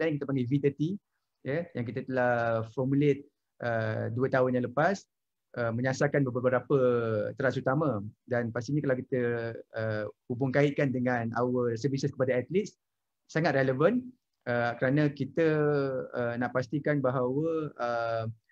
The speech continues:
our, uh, services kepada atlet sama ada, uh, sains sukan, uh, perubatan sukan, uh, research and development, uh, itu berlaku, uh, dalam keadaan yang terbaik, ya. Kita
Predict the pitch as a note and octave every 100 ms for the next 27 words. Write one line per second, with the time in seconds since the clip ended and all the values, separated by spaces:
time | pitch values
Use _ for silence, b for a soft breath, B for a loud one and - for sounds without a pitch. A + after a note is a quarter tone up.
0 | _ _ - B2 B2+ B2+ B2 A#2+ A#2+ A#2
1 | A#2 A2+ A2 - _ - A#2 A2+ C#3+ C#3+
2 | C#3+ C#3+ C3+ C3 B2+ F3+ E3+ C3+ B2+ B2+
3 | C3 B2+ A#2+ A2+ G#2+ - A#2 A2+ G#2+ G#2
4 | C#3+ C3 C3 D#3 D3+ D#3+ D#3 _ _ -
5 | A2 - C3 C3 C3+ C#3+ C#3+ D#3 D3+ D3+
6 | - _ _ - A2+ C#3 C#3 D3 C#3 C3+
7 | C#3+ D3 D#3 D#3 D3 D3+ D3+ _ _ _
8 | _ B2 A#2+ A#2+ - D#3+ C#3+ C#3 E3+ D#3+
9 | D3+ D3 C#3+ - _ B2+ B2+ A#2+ A#2+ A#2
10 | A#2 B2 _ _ _ C3+ C#3+ C#3 C3 C#3+
11 | C#3+ C3 C3+ B2+ B2 A#2+ A#2+ _ - B2
12 | B2+ G3 - - E3+ G#3+ - -